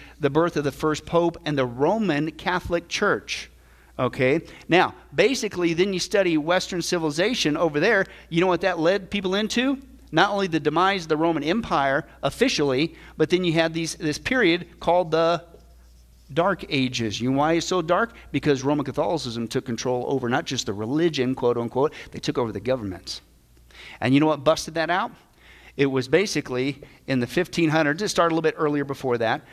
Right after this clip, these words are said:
okay? You can have the Age of Reason, some of the intellectualism began to buck against it, but basically that's the Protestant Reformation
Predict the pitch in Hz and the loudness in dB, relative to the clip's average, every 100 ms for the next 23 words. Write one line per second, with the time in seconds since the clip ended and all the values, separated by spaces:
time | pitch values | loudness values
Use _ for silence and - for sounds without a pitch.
0 | - - 131 120 120 151 - - 151 147 | -20 -4 -2 0 0 0 -6 -2 2 2
1 | 143 135 160 147 143 139 143 143 139 143 | 2 2 2 2 2 -2 0 2 2 0
2 | 139 135 135 143 147 135 135 139 139 131 | 0 0 0 -2 0 0 0 -2 -2 0
3 | 135 135 123 135 151 127 123 117 143 151 | 0 0 2 2 2 -2 -8 -4 -2 0
4 | 147 143 202 185 147 147 147 - 143 170 | 0 2 2 0 -2 2 0 0 -4 -4
5 | 160 - 170 160 143 170 233 - 101 | -4 -4 -4 -4 -4 -4 -4 -6 -8